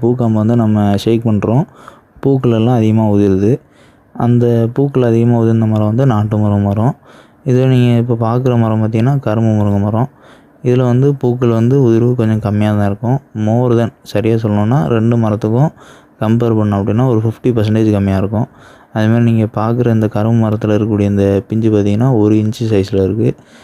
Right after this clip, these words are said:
இந்த மாதிரி இருக்கக்கூடிய பிஞ்சுகள் வந்து நாட்டு முருங்கை மரத்துல நிக்காது, உதிர்ந்துரும். எதனால அப்படின்னா, அந்த நாட்டு முருங்கை மரத்தோட குணம் அப்படி. சாதாரணமா பூக்கள் பூத்துட்டு இருக்கும்போது லைட் ரெயினே பெஞ்சிச்சுன்னா கூட, ஒரு சென்டிமீட்டருக்கு லெஸ்ஸா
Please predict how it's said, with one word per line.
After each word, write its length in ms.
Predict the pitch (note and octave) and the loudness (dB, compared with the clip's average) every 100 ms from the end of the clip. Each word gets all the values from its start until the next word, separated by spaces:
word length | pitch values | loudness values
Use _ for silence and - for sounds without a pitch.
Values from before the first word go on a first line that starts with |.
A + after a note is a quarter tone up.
| _ - A#2+ | _ -6 -2
இந்த 120 | A#2+ B2 | 2 2
மாதிரி 180 | B2 B2 | 2 2
இருக்கக்கூடிய 360 | A2+ A2 G#2+ A2 | 2 2 2 0
பிஞ்சுகள் 380 | G#2+ A#2+ A#2+ A2 | 0 2 2 0
வந்து 200 | G2+ A2 C#3 | 0 0 0
நாட்டு 320 | G#2+ A2 A#2 A2+ | 0 0 -2 -2
முருங்கை 200 | G#2+ G#2 | -2 -2
மரத்துல 340 | G2+ G2+ A2 C3+ A2 | -2 -2 0 0 0
நிக்காது, 480 | G2+ - G#2 G2+ A#2 - - - _ _ - A2+ | -2 -2 0 0 0 -2 -16 -20 _ _ -6 0
உதிர்ந்துரும். 580 | B2 C3 A#2+ G#2 G#2+ A#2+ | 2 2 2 2 0 2
எதனால 340 | A2 A#2 A#2+ G#2+ | 2 0 0 0
அப்படின்னா, 300 | G#2 G2+ A#2 C#3 | 0 0 2 2
அந்த 120 | A2+ G#2+ | 2 0
நாட்டு 200 | G#2 A2+ A#2+ | 0 0 0
முருங்கை 240 | A#2 A2 | 2 0
மரத்தோட 400 | G#2 G#2 G#2 G2+ A#2 C#3 | 0 -2 -2 -2 0 0
குணம் 260 | A2 A2 A#2+ | 0 0 0
அப்படி. 240 | G2+ G2 A#2+ - - - _ - | 0 0 0 -2 -14 -20 _ -8
சாதாரணமா 420 | G#2+ A#2 A#2+ A#2+ C3+ B2+ | -4 -2 0 2 0 0
பூக்கள் 320 | B2+ C3 A#2+ | -2 -2 -2
பூத்துட்டு 300 | B2 A#2+ A#2 | -2 -2 0
இருக்கும்போது 480 | A2 G#2+ G2+ G2+ G#2 C3 A2 | 0 0 0 2 2 2 2
லைட் 300 | G#2+ B2+ C3 | 0 0 0
ரெயினே 240 | B2 A#2+ B2 A2+ | 2 2 2 0
பெஞ்சிச்சுன்னா 400 | G#2 G2+ G#2+ G2+ | -2 -2 -2 -2
கூட, 100 | G2 G2 - - G2 | 0 -2 -6 -4 0
ஒரு 140 | G#2 A2+ | 0 0
சென்டிமீட்டருக்கு 580 | A2 B2 B2+ B2 B2+ A2 | 2 2 2 0 0 0
லெஸ்ஸா 320 | G#2+ - C3+ | 0 0 -2